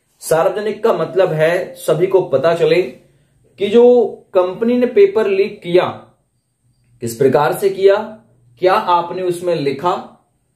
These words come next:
क्या ब्यौरा आपने उस रिपोर्ट में साझा किया। ऐसा अखिलेश यादव जी की डिमांड है कि सरकार इस रिपोर्ट को सार्वजनिक करे, ताकि जनता को भी पता चले,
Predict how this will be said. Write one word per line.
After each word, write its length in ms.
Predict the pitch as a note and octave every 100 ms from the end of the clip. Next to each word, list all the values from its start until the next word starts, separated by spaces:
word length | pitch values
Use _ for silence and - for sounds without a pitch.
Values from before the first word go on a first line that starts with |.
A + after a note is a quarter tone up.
| _ _ -
क्या 200 | G3 A3
ब्यौरा 360 | F#3 F3 F3+ G#3+
आपने 600 | F3 D#3+ D#3 - F#3 G3+ -
उस 180 | G3 F3+
रिपोर्ट 400 | D#3 D3 D#3 -
में 120 | F3+
साझा 320 | F#3+ F#3+ F#3
किया। 320 | D3+ A#2 G2 - - _ _ _ _ _ _
ऐसा 360 | D#3+ F#3 G3 A3 A3+ A3+ A3+ A3+ - _ _ _ _ _ _ _ _ _ _ _ _ _ _
अखिलेश 480 | D3 D3 F3+ A3+ G#3
यादव 300 | F3 E3 E3+
जी 120 | E3+
की 100 | F3
डिमांड 360 | E3 C#3+ D#3+ E3+
है 180 | D3+ D3+ - - _ _ _ _ _ _ _ _ _ -
कि 60 | F#3+
सरकार 540 | F#3+ F3 F3+ F#3+ G3+ G#3
इस 180 | G#3
रिपोर्ट 400 | F3+ E3+ E3 E3+
को 80 | G3+
सार्वजनिक 640 | G3+ F3 D#3 D3+ E3 D#3+ -
करे, 240 | D3+ E3+
ताकि 380 | - C#3+ C#3+ D#3
जनता 380 | B2 B2 B2 D3
को 160 | E3
भी 100 | D#3+ D#3
पता 260 | D3+ D#3
चले, 280 | D3+ D3+ D3+